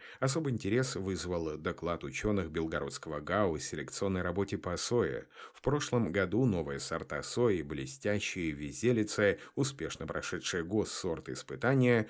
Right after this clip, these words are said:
были внесены в Госреестр селекционных достижений.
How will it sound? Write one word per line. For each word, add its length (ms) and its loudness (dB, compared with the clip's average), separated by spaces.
были 260 2
внесены 540 0
в 60 -2
Госреестр 720 -2
селекционных 720 -2
достижений. 1120 0